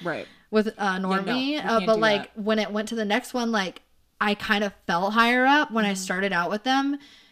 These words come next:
Speaker 2: And it's not all their fault. It's mine too. Like, I knew that he was doing all these wrong things, but I was just letting him stick around 'cause I liked his company.
Speaker 1: Well, the only fault of so-, of somebody is,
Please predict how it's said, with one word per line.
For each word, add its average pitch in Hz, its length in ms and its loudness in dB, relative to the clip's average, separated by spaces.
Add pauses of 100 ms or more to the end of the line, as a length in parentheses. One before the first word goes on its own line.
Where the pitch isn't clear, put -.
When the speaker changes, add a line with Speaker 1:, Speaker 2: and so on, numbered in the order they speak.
(140)
Speaker 2:
And 208 300 0
it's 202 160 -4
not 254 180 4
all 262 140 6
their 269 140 4
fault. 214 380 4
It's 196 160 -2
mine 196 200 0
too. 196 200 -2
Like, 185 200 -4
I 208 120 0
knew 214 520 2
that 190 80 -6
he 202 260 -6
was 196 140 -4
doing 190 200 -4
all 185 60 -4
these 180 200 -6
wrong 170 240 -2
things, 170 280 -6
but 170 100 -2
I 143 80 -2
was 170 120 -4
just 180 180 -8
letting 170 200 -2
him 170 60 -8
stick - 220 -8
around 160 200 -2
'cause 170 100 -8
I 170 60 -4
liked 156 180 -4
his 180 100 -10
company. 262 440 -2
Speaker 1:
Well, 302 80 6
the 294 60 0
only 302 240 -4
fault 208 720 4 (300)
of 185 440 2
so-, - 320 -2
of 185 160 2
somebody 202 480 -4
is, 185 320 -6